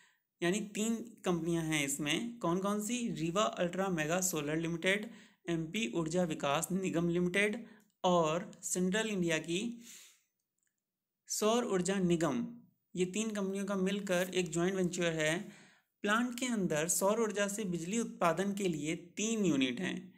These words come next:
तीनों इकाइयों से टू हंड्रेड फिफ्टी, टू हंड्रेड फिफ्टी मेगावाट बिजली का उत्पादन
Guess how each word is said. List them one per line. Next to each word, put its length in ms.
तीनों 280
इकाइयों 460
से 400
टू 120
हंड्रेड 300
फिफ्टी, 380
टू 160
हंड्रेड 260
फिफ्टी 340
मेगावाट 840
बिजली 400
का 160
उत्पादन 600